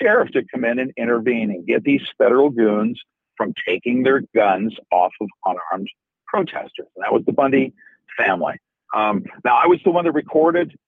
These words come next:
the incident where they were pointing A Rs and, and, uh, throwing people to the ground and tasing Ammon Bundy. It went up on Fox News, and I reached, at that time, millions and millions of people. It certainly was a blessing. But what happened was we called the sheriff in. The sheriff said,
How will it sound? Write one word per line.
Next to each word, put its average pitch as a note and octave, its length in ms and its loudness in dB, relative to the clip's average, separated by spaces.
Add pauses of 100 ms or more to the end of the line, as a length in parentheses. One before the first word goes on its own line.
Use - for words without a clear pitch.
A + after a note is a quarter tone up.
(160)
the C#3 140 -4
incident D3 380 -4
where B2 140 0
they B2+ 80 2
were A#2 160 2 (140)
pointing C#3+ 320 -2
A D3 120 2
Rs D3 440 4
and, G2 200 -12 (420)
and, G2+ 300 -14
uh, F#2 220 -10
throwing C#3+ 220 2
people C#3+ 320 2
to - 120 -2
the B2+ 60 2
ground C3 340 2
and A2+ 160 -6
tasing C3+ 380 -2
Ammon C3+ 240 0
Bundy. C3 220 2
It A2 100 0
went C3 140 2
up C3 100 2
on B2 200 2
Fox B2 360 0
News, A#2+ 320 -6 (300)
and G#2+ 200 -4
I G#2 80 -2
reached, A#2 440 0
at G#2+ 140 -2
that - 220 -8
time, A2+ 320 2 (240)
millions C3+ 540 0
and A2 80 -2
millions G#2+ 340 -2
of F#2 80 -16
people. F#2+ 300 -4
It F2+ 180 -4
certainly A2 280 -2
was G#2 200 2
a - 60 -8
blessing. G#2+ 420 0
But F2 180 2 (360)
what B3 160 0
happened D#3+ 320 0
was B2+ 180 2
we A#2 80 -2
called C3 280 2
the C3 40 -6
sheriff D3+ 380 0
in. F#3+ 200 -4
The - 100 -12
sheriff C3 420 0
said, C3+ 260 0